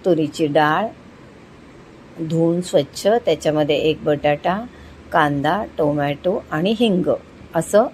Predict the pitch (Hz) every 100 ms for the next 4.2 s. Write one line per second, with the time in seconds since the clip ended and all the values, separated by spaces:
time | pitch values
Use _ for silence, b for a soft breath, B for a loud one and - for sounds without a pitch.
0 | - - - - - - - - 185 -
1 | 165 - 185 196 - 160 165 156 175 247
2 | 208 160 147 - 151 165 226 185 165 147
3 | 143 151 - 95 - - - - - -
4 | - -